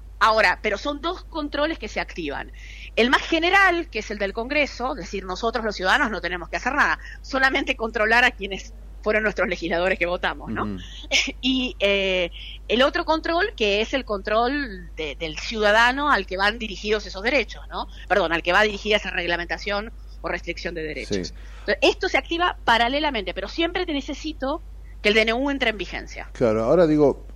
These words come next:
Speaker 2: yo desde mi más absoluta ignorancia, ¿no? Eh, hay una trampa ahí, digo, eh, o, o pareciera una trampa el hecho de que,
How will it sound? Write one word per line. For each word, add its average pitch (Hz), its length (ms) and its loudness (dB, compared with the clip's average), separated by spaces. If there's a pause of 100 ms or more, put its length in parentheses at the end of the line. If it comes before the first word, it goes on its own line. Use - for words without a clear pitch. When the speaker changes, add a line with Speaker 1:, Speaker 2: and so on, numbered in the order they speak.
(180)
Speaker 2:
yo 131 300 4
desde 95 520 -6
mi 107 200 -2
más 131 260 -2
absoluta 101 460 -6
ignorancia, 87 720 -8
¿no? 165 200 -8 (920)
Eh, 113 420 0
hay 196 140 4
una 127 180 2
trampa 214 440 -2
ahí, 78 300 -10
digo, 87 400 -8 (380)
eh, 95 460 -8
o, 113 100 -8
o 107 260 -4
pareciera 120 520 -4
una 104 120 0
trampa 127 360 -2
el 110 80 -2
hecho 131 220 -2
de 104 180 -2
que, 110 360 -2